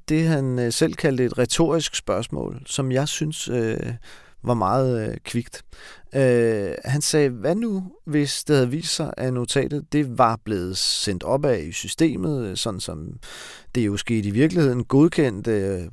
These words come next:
af kontorchefer, afdelingschefer, departementschef, men så ikke var blevet godkendt af ministeren?"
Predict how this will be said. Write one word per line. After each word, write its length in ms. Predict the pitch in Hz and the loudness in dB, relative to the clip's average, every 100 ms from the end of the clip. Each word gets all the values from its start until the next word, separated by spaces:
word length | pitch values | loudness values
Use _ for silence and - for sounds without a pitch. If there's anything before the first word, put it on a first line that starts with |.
| - | -2
af 220 | 101 76 | -2 -2
kontorchefer, 800 | 92 - 160 165 - 147 135 127 | -6 0 2 2 0 0 0 0
afdelingschefer, 1080 | 120 73 95 151 165 143 135 135 120 120 120 | 0 2 2 2 2 -2 -2 -2 -2 -2 -4
departementschef, 920 | 113 110 107 107 151 175 - 117 - | -4 -6 -2 -2 -2 -2 -2 -4 -4
men 380 | 156 147 180 180 - - - - - - - - - _ - | 0 4 4 4 -2 -16 -20 -20 -20 -20 -20 -20 -20 _ -4
så 240 | - 165 | 4 6
ikke 320 | 139 139 165 | 6 4 2
var 80 | 127 | 0
blevet 360 | - 113 104 98 | 0 0 0 0
godkendt 480 | 123 131 - - - - | 0 0 -2 -6 -6 -2
af 100 | 120 | 0
ministeren?" 640 | 113 107 107 - 117 110 | 0 0 -2 -4 -6 -8